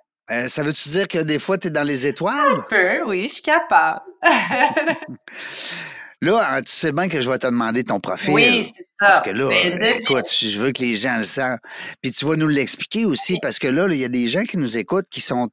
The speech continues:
Speaker 1: au courant au complet du concept Nova. Puis il y en a d'autres qui vont dire que c'est ça, ces
Speaker 2: Ouais,
Speaker 1: couleurs-là.
Speaker 2: c'est ça.
Speaker 1: Fait que j'ai, j'ai dit, ben, je vais demander à Jasmine de nous l'expliquer. On a la présidente directrice générale.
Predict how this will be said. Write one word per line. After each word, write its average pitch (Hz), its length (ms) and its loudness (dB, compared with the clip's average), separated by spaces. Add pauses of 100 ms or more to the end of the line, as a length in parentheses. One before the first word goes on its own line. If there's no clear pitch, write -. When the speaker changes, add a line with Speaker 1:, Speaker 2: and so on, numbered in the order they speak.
Speaker 1:
au 185 100 0
courant 143 380 -2 (200)
au 220 280 2
complet 151 580 2
du 123 140 -4
concept 117 520 -2
Nova. 117 440 -2
Puis - 80 -6
il - 20 -2
y - 20 -2
en 151 60 -2
a 160 80 -2
d'autres 208 220 0
qui - 100 -4
vont 139 140 0
dire 147 160 -2 (180)
que - 80 -8
c'est 120 200 -4
ça, 156 260 0
ces - 180 -4
Speaker 2:
Ouais, 160 80 0
Speaker 1:
couleurs-là. 160 460 2
Speaker 2:
c'est 104 80 -2
ça. - 120 -6 (880)
Speaker 1:
Fait 117 120 -2
que 113 60 0
j'ai, 113 200 -2 (120)
j'ai 117 180 -4
dit, 107 140 -6
ben, 98 220 -4
je 92 60 -6
vais 107 80 -4
demander 110 280 -6
à 127 40 -4
Jasmine 104 400 -4
de 117 80 -2
nous 104 140 -2
l'expliquer. 170 480 -2
On 131 120 0
a 127 60 0
la 127 140 0
présidente 139 400 0
directrice 135 320 -2
générale. 120 500 -2